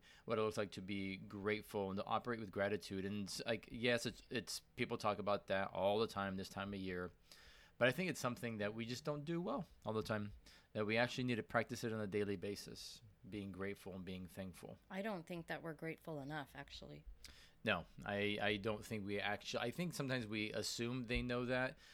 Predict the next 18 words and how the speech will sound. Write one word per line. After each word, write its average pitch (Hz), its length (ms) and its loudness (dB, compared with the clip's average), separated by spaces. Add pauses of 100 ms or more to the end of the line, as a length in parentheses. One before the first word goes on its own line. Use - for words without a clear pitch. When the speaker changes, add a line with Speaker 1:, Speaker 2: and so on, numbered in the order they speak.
(120)
Speaker 1:
or 104 120 0
we 98 100 0
assume 123 420 4
our 113 80 6
spouse 113 460 2
knows 110 300 4
that 110 120 0
we're 107 120 -2
thankful 107 460 -2
and 104 100 -2
grateful 101 340 0
for 113 220 -4
them 113 140 -2
and 104 80 -2
the 95 40 -4
things 110 260 -4
they 104 120 2
do, 113 320 2